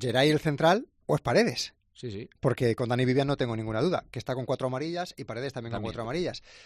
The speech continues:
Speaker 1: Veremos a ver quién es el central.
Speaker 2: Ahí irá entrando Geray. Eh, ahora seguro que han aguantado, bueno, sobre todo Paredes, un montón de tiempo con las cuatro. Ahora irán seguidos el uno y el otro.
Speaker 1: Pero me gustó mucho lo que dijo Geray en Cádiz,
Speaker 2: Sí,
Speaker 1: cuando
Speaker 2: que les
Speaker 1: dijo,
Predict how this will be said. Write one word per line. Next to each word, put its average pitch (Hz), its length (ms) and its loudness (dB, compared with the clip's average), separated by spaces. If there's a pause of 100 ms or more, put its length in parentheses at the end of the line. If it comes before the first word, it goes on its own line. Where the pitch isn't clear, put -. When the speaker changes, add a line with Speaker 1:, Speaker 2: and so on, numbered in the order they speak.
(140)
Speaker 1:
Veremos 143 360 0
a 160 40 2
ver 147 160 0
quién 139 160 -4
es 135 100 -4
el 139 120 0
central. 143 420 -4
Speaker 2:
Ahí 123 220 -2
irá 123 160 0
entrando 123 320 -4
Geray. 123 420 2
Eh, 110 320 -4
ahora 131 160 0
seguro 143 320 -2
que 131 140 0
han 135 120 -2
aguantado, 139 400 0 (140)
bueno, 117 220 -6
sobre 95 160 -8
todo 110 100 -4
Paredes, 113 320 -2
un 113 60 -6
montón 110 260 -4
de 110 80 -4
tiempo 113 240 -6
con 113 100 -2
las 113 140 -4
cuatro. 156 380 0
Ahora 127 180 2
irán 127 160 2
seguidos 104 380 -2
el 113 100 -2
uno 147 300 -2
y 120 140 -4
el 123 100 -2
otro. 165 320 0
Speaker 1:
Pero 139 180 0
me 135 60 2
gustó 135 240 2
mucho 165 240 0
lo 147 80 0
que 143 80 2
dijo 143 180 -2
Geray 131 220 0
en 117 100 -8
Cádiz, 135 360 -4
Speaker 2:
Sí, - 100 -20
Speaker 1:
cuando 120 160 -4
Speaker 2:
que 117 60 -4
les - 20 0
Speaker 1:
dijo, 139 100 0